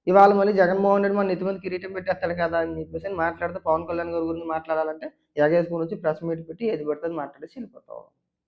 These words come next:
ఉం? మనం మాట్లాడుకోకూడదు అవన్నీ కూడా. ప్రజాస్వామ్యంలో ఎవరన్నా పోటీ చేయొచ్చు.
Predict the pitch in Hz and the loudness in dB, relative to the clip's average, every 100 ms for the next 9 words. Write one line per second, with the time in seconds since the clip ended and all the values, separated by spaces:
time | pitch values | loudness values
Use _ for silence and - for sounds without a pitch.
0 | - 165 277 - _ _ _ _ _ _ | -12 -10 -10 -14 _ _ _ _ _ _
1 | _ _ _ 139 127 123 131 131 127 160 | _ _ _ -10 -6 -6 -4 -6 -4 -2
2 | 165 147 135 135 135 123 135 117 107 101 | 0 0 -2 -4 -4 -6 -8 -8 -12 -18
3 | _ _ _ _ - 110 127 165 170 147 | _ _ _ _ -12 -4 -2 0 -2 -2
4 | 135 151 185 135 127 143 175 156 139 131 | -4 -2 -2 -4 -6 -8 -6 -6 -6 -10
5 | 123 120 _ 117 113 | -12 -14 _ -20 -18